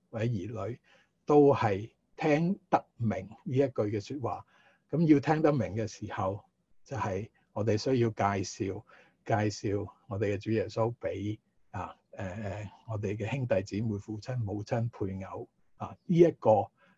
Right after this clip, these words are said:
係嗰個嘅 challenge。而呢一個嘅 challenge，當然呢個就係講緊綠色嗰個 room 啦。可能綠色裏面呢，係，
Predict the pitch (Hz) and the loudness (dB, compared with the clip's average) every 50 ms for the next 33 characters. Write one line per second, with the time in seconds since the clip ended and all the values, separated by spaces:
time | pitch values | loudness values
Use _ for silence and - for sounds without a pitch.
0 | _ _ - 123 101 104 - - 95 92 - - 113 104 104 - - _ _ _ | _ _ -6 -6 -6 -4 -4 -2 -2 -2 -2 0 0 0 0 -2 -6 _ _ _
1 | _ - 110 104 - - 135 123 117 113 107 - 104 107 - - _ _ _ _ | _ -6 -6 -4 -2 0 2 2 2 2 0 -2 -8 -14 -18 -20 _ _ _ _
2 | _ _ _ _ 131 123 127 - - _ - 180 220 247 247 233 - 180 170 170 | _ _ _ _ -2 -2 -2 -2 -4 _ 8 10 12 12 12 10 10 10 10 10
3 | 160 151 - - 190 185 185 175 120 104 98 - - - _ _ _ _ _ _ | 10 8 8 8 10 12 12 10 10 6 4 -2 -6 -14 _ _ _ _ _ _
4 | _ _ - - - - 180 180 165 160 160 165 175 170 147 139 131 113 - 113 | _ _ -20 -4 4 6 8 10 10 10 12 12 12 12 12 12 8 8 6 2
5 | 110 101 - 104 110 131 135 139 135 113 - - - - 131 - - 131 117 110 | 2 4 4 4 4 6 4 4 4 2 2 0 -2 -2 -2 2 4 4 4 4
6 | 120 127 123 123 117 110 - - - - _ - 135 165 180 139 117 113 110 - | 4 2 2 4 2 0 0 -4 -14 -20 _ 2 4 4 6 6 4 4 2 2
7 | - - 190 151 135 135 143 135 131 151 165 170 - 123 113 110 | 4 4 6 6 6 4 4 2 2 4 4 4 4 4 2 0